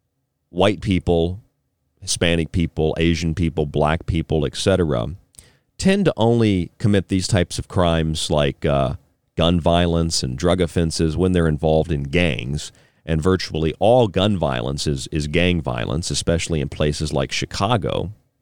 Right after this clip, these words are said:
And, uh, a, a lo-, another portion of it is, is suicide. Um, and, uh, black people who make up about,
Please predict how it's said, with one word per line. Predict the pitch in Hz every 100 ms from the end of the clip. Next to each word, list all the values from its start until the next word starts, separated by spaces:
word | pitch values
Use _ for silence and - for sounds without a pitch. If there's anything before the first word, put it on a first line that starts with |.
| _ _ _ _ _ _ _ _ -
And, | 87 90 87 85 78
uh, | 82 85 76 80
a, | 80
a |
lo-, | 82 80
another | 80 85 90 95
portion | - 87 78 -
of | 82 76
it | 71
is, | 71 73 -
is | 78 - - -
suicide. | - 139 269 - 65 - - - _ _ _ _
Um, | 76 80 78 73 69 _ _ _ _ 92
and, | 92 90 85 82
uh, | - 80 76 - _ _ _
black | - 85 107 -
people | 113 85 80
who | 85 87
make | 85 87
up | 87 78 _ -
about, | 73 85 90 85